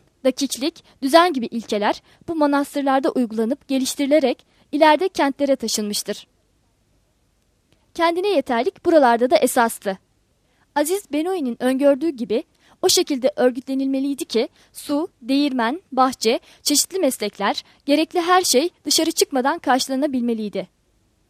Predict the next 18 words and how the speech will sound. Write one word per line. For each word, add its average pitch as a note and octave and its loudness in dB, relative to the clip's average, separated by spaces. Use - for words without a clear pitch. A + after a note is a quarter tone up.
Manastır E4+ 0
saat - 2
gibi D4+ 0
işlemeliydi A3+ -2
ve F4 0
söylenildiğine D#4+ -2
göre B3+ 0
mekanik D#4+ -2
saat D#4+ 2
de D#4+ 0
on D#4+ 4
birinci A#3+ -2
yüzyılda A#3 -2
ilk - -10
kez E4 -2
burada C#4 0
bulunup B3+ -6
kullanılmıştı. A3+ -4